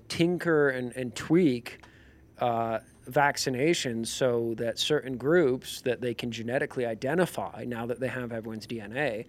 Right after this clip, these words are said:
can be modified, and the next bioweapon can be fine-tuned. Essentially, it will be a customized bioweapon based on the population's, uh, genetic average,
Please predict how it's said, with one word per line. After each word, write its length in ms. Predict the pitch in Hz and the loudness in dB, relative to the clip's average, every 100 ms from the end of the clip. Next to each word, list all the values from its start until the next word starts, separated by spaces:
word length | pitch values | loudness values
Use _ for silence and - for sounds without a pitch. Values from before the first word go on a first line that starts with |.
| - - - - | -14 -20 -20 -10
can 160 | - 139 | -2 2
be 100 | 131 | 2
modified, 760 | 131 135 135 - 123 117 110 - - - - | 4 4 4 2 0 0 -6 -12 -20 -14 -6
and 140 | 135 | -2
the 60 | 131 | 2
next 420 | 156 170 - 127 | 6 6 4 4
bioweapon 800 | 139 156 139 120 117 - 113 107 - - - | 8 8 8 6 0 -2 -6 -6 -14 -20 -2
can 160 | 143 | 0
be 160 | 127 127 | 2 0
fine-tuned. 720 | - 175 165 139 - 160 117 | 6 8 8 2 2 2 2
Essentially, 540 | 107 123 175 170 160 143 | -2 2 2 2 2 2
it 40 | |
will 100 | 123 | 2
be 120 | 127 | 0
a 60 | 120 | -2
customized 680 | - 170 170 160 135 123 113 | 2 2 2 0 0 -2 0
bioweapon 880 | 131 135 151 117 107 101 110 107 - - - - - 127 | 2 4 4 4 -2 -6 -10 -10 -16 -20 -20 -20 -10 6
based 400 | 156 165 151 - | 8 8 4 0
on 500 | 147 135 117 107 107 - _ - - - | 4 6 4 0 -8 -14 _ -20 -20 -6
the 300 | 131 127 120 | -2 0 0
population's, 960 | - 151 - 135 135 - 123 117 101 - | 2 2 4 4 4 2 -4 -6 -10 -12
uh, 380 | 110 110 87 - - - _ - | -8 -8 -8 -14 -20 -20 _ -14
genetic 460 | 135 135 139 135 113 | -4 2 4 4 2
average, 580 | 131 120 87 90 - | -2 -2 -8 -12 -14